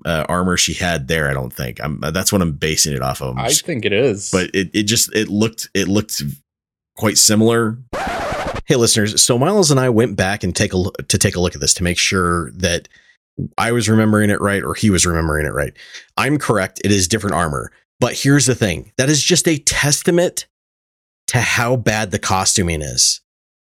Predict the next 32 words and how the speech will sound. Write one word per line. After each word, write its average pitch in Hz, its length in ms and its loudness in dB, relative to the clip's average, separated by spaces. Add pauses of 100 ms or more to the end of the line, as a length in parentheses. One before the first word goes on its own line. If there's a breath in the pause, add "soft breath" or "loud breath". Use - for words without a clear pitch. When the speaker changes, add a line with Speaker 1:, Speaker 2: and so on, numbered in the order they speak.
(100)
Speaker 1:
When 107 240 2 (100)
the 110 160 2
armor 135 320 2
looks 120 320 0 (100)
so - 400 4
similar 113 440 4
in 90 100 2
styling, 101 640 2 (240 loud breath)
that 117 180 0
armor 131 280 2
that 151 120 0
she - 160 0
gets 151 200 -2
from 147 320 2
Numenor 98 560 2 (260 soft breath)
looks 120 240 4
exactly 123 540 0
like 151 240 2
armor 143 280 2
that's 135 160 0
supposed - 220 0
to - 60 -4
be 127 100 4
designed 117 400 2
by 117 80 4
the 104 160 0
elves. 78 600 0 (1200)
Go 170 180 4
back 208 260 -2
and 127 140 4
look 110 420 2
at 104 360 -2